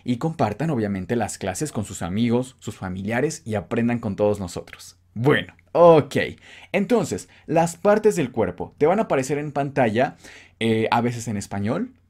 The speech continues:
a veces en inglés, y luego la traducción, ¿de acuerdo? Entonces, vamos a empezar. Repite después de mí.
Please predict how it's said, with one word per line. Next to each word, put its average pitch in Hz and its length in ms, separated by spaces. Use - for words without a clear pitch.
a 113 120
veces 107 280
en 104 80
inglés, 139 500
y 110 100
luego 110 240
la 113 180
traducción, 147 640
¿de 101 120
acuerdo? 147 520
Entonces, 107 480
vamos 175 280
a - 20
empezar. 110 480
Repite 165 440
después 117 360
de 110 100
mí. 87 240